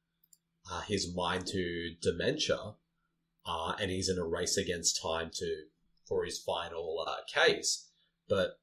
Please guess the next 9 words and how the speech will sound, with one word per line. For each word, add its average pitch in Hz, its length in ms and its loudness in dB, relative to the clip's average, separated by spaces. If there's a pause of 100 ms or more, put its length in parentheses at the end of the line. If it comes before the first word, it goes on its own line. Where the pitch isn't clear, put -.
(380)
take - 260 8
that 175 180 12
away, 104 540 12
and 95 120 8
it's 107 160 4
just - 220 0
a - 100 2 (220)
pretty 123 600 4 (520)
standard, 90 920 6